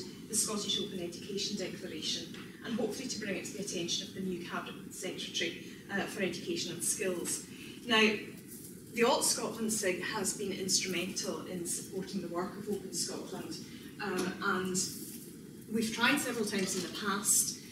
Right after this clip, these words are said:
um, to bring the declaration to the attention of the Cabinet Secretary, um, and Linda has contacted both Angela Constance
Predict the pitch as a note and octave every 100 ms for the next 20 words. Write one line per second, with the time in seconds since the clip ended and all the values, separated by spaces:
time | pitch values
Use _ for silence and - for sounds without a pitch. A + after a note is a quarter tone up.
0 | - - G#3 F#3 F3+ D#3 - - F#3 F#3
1 | G#3 G#3 G3+ F#3 E3 - - - - F3
2 | - F#3+ - - - E3+ - - F3+ -
3 | - - - - G#3+ G#3+ - - - -
4 | - - - - G3 F3+ F3 F3+ - -
5 | F#3+ F3+ F3 F3 - - G3 G3+ G#3 G3
6 | - G3+ F3 E3 - - - - F3 G3
7 | - - - - - - - - G4+ -
8 | F#4+ F4+ - - B3 C#4+ - - D#4 C#4
9 | -